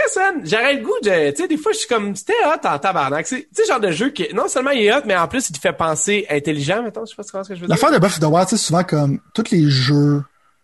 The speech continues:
Speaker 2: intelligents, comme tu dis, ouais, parce que, tu sais, des puzzles pis tout ça, mais là,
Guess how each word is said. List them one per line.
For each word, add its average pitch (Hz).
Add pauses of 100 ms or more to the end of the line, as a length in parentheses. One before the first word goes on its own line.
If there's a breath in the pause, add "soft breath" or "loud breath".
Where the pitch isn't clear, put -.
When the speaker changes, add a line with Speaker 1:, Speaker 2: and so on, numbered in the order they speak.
(340)
Speaker 2:
intelligents, 143
comme 139
tu 135
dis, 143
ouais, 139
parce 135
que, 147
tu 127
sais, 143
des 131
puzzles 139
pis 143
tout 127
ça, 180
mais 156
là, 151